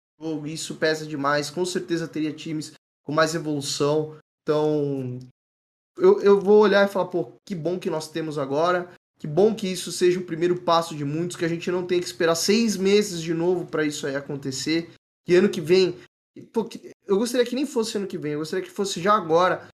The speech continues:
já falassem pras orgs qual é o planejamento do ano que vem, sabe? Ah, não, beleza, você não foi pra franquia,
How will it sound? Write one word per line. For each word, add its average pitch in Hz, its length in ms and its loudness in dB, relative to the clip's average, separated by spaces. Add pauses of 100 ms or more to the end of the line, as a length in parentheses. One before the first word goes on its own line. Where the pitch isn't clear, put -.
(120)
já 202 140 0
falassem 196 440 0
pras 170 240 0
orgs 175 260 -2
qual 196 200 0
é 220 40 2
o 220 40 0
planejamento 180 640 -2
do 160 100 -4
ano 156 120 -2
que - 120 -14
vem, 139 320 -4
sabe? 165 280 -2
Ah, 190 120 4
não, 160 140 -4
beleza, 175 440 2
você 202 60 2
não 190 80 2
foi 214 120 4
pra 196 120 -4
franquia, 170 560 -4